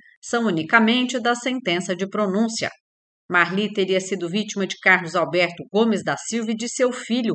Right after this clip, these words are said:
Carlos André, que a teriam colocado num saco de coleta de materiais recicláveis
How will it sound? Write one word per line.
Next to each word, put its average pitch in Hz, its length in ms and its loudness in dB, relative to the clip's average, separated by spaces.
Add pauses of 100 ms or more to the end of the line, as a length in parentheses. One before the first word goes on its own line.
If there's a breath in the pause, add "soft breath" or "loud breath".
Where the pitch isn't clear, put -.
Carlos 185 440 2
André, 170 340 2 (400 loud breath)
que 190 80 2
a 190 80 2
teriam 185 280 2
colocado 180 600 4
num 208 160 0
saco 196 460 2
de 196 140 -6
coleta 214 460 4
de 147 120 -8
materiais 147 560 -2
recicláveis 180 800 2